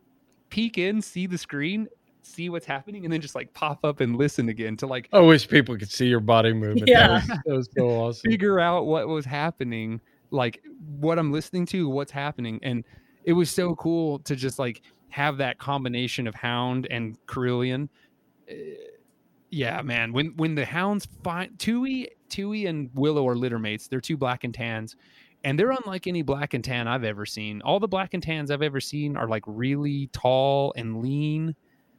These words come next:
Speaker 1: like a, almost like a pointer. Like, they're really super athletic looking.
Speaker 2: Hmm.
Speaker 1: These
Speaker 3: Hmm.
Speaker 1: black and tans were like bricks. They were just like, brr, like, big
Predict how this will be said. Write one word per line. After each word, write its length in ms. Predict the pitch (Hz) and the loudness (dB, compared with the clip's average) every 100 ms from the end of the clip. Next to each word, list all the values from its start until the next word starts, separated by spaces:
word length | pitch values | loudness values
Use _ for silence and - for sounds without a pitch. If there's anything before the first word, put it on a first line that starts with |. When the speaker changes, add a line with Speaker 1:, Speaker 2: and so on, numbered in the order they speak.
| - | -4
Speaker 1:
like 200 | 131 131 | -2 -2
a, 60 | 113 - - | -4 -8 -6
almost 280 | 143 185 - | -4 -4 -6
like 60 | 117 | -14
a 100 | - | -12
pointer. 560 | - 156 180 - - - | -6 -4 -4 -6 -14 -8
Like, 120 | 127 - | -6 -2
they're 180 | 127 98 | -2 0
really 420 | 170 180 185 151 | 0 2 2 -2
super 560 | 123 - - 202 160 147 | -8 -8 -4 0 0 0
athletic 440 | 123 - 131 120 - | -2 -2 -2 -2 -4
looking. 340 | 104 107 101 - _ _ 127 | -8 -8 -12 -14 _ _ -6
Speaker 2:
Hmm. 140 | 123 101 _ - | -4 -6 _ -2
Speaker 1:
These 140 | 302 | 0
Speaker 3:
Hmm. 40 | |
Speaker 1:
black 220 | 349 214 160 | 2 2 0
and 80 | 131 | -2
tans 280 | 139 131 - | -2 -2 -4
were 100 | 120 | -2
like 200 | 113 101 117 107 | -2 -4 -6 0
bricks. 600 | 120 127 120 - - - _ _ | 2 2 0 -4 -14 -16 _ _
They 100 | 135 | -2
were 120 | 147 | 0
just 240 | 127 123 - | 0 -6 -6
like, 120 | 104 107 110 _ _ _ _ _ _ _ _ _ - | -8 -10 -20 _ _ _ _ _ _ _ _ _ -10
brr, 480 | 151 165 151 123 113 | -4 0 0 0 -4
like, 160 | 143 117 _ - | -6 -8 _ -4
big 460 | 170 151 156 135 | -2 0 -2 -4